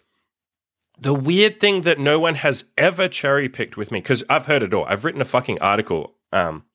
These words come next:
I've written three articles. One was called You're So Lucky. I've written one about, "I can't get laid because," and in that I said, you know, I, I nailed all the excuses that people use. "I can't get laid because I'm not white like you, Andy. I'm not tall like you.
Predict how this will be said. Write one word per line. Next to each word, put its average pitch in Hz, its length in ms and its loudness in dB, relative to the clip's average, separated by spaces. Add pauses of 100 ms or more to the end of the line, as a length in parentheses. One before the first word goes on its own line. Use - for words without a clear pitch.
(160)
I've 120 60 -8
written 180 160 -2
three 127 320 0
articles. 82 480 -4 (420)
One 117 240 2
was 110 140 0
called 101 260 0
You're 113 140 4
So 110 180 0
Lucky. 98 580 -2 (140)
I've 92 160 -4
written 98 260 -2
one 95 320 0
about, 90 380 0 (100)
"I 107 120 2
can't 107 280 -2
get 104 160 0
laid 95 280 0
because," 92 600 -2 (680)
and 92 100 0
in 90 180 0
that 90 160 0
I 85 60 0
said, 90 320 -4
you 92 100 -4
know, 87 160 -2
I, 92 280 0
I - 20 0
nailed 98 320 0
all 98 180 0
the 90 120 0
excuses 87 500 -6
that - 120 -8
people 82 200 -8
use. 80 220 -8
"I 110 80 0
can't 113 220 -2
get 117 120 2
laid 104 200 2
because 101 220 -4
I'm 104 120 0
not 101 160 0
white 98 220 2
like 95 200 -2
you, 95 120 -2
Andy. 87 280 -2
I'm 98 100 -2
not 107 120 -2
tall 107 180 0
like 90 240 -4
you. 90 180 -4